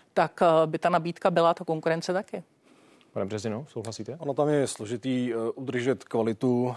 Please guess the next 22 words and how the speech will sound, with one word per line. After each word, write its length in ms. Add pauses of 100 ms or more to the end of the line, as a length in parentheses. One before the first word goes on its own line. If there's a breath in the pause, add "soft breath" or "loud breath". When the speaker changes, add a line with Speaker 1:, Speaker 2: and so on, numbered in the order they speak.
Speaker 3:
eh, 40 (540)
u 400
tady 160
těch 360
dodavatelů 520
menších. 720 (120)
Je 120
tam 200
složité, 640 (260)
eh, 40 (460)
mít 300
vlastně, 600 (180)
eh, 20
dodávky 640
tři 120
sta 120
šedesát 360
pět 120
dní 160
v 40
roce. 340 (640 loud breath)
Eh, 180